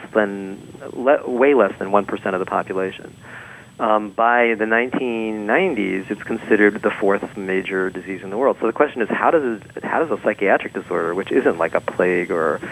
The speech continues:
aids or something, how does that be, go from being completely rare to completely popular? Um, and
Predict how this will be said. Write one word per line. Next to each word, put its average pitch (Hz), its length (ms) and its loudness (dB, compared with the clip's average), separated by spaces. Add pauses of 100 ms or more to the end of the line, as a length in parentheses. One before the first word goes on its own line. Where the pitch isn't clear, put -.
(140)
aids 110 300 4
or 101 100 -6
something, 92 320 -6
how 117 200 0
does 143 120 6
that 110 140 2
be, 107 100 -2
go 135 280 4
from 87 240 -2
being 92 240 -2
completely 110 420 0
rare 95 340 4
to - 20 -4
completely 95 640 -4 (100)
popular? - 520 0 (560)
Um, 107 580 2 (100)
and 117 400 0